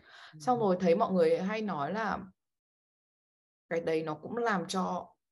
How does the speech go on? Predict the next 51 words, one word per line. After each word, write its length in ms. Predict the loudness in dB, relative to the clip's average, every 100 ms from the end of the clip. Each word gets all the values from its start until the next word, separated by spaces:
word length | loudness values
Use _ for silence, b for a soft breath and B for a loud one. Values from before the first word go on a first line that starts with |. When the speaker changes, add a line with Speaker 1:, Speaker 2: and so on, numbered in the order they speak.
| _
Speaker 2:
cái, 80 | -4
tức 80 | 4
là 260 | 4 4 -4
cái 140 | -6 -2
metaverse 500 | 0 2 4 4 2
ấy, 60 |
nó 140 | -2 -4
sẽ 140 | -6
khiến 260 | 0 0 2
mình 180 | 0 -2
có 100 | -2
thể 140 | -2
gặp 220 | 0 -2 -4
được 120 | -8
những 160 | -10 -8
cái 100 | -6
người 320 | 0 2 2
mà 400 | 0 -6 -8 -10 -12 _ _ _ _ _ _
đã 120 | -18 -10
qua 120 | -6 -2
đời 260 | 0 -2
ấy. 120 | -6 -12 _ _ _ _ _ -10 -6
Tại 100 | -4
vì 40 | -4
Speaker 1:
À. 80 | -6
Speaker 2:
mình 100 | -8
có 60 | -6
thể 60 | -4
xây 200 | 0 2
dựng 180 | 0 -2
cái 120 | -6
avatar 520 | -4 -2 -2 -2 -2
cho 80 | -4
những 180 | -8 -10
cái 100 | -10
người 180 | -8 -8
mà 120 | -8
đã 160 | -10 -8
qua 120 | -8
đời. 260 | -6 -6 -8 -14 _ _ _ _
Và 280 | -8 -6 -6 -6
thậm 120 | -6 -6
chí 160 | -6
là 100 | -6 -8
có 100 | -8
thể 140 | -8 -4
lưu 300 | -2 0 -2
trữ 140 | -2 -2 -4
những 180 | -4 -4
cái, 300 | -4 -4 -6
um, 300 | -6 -8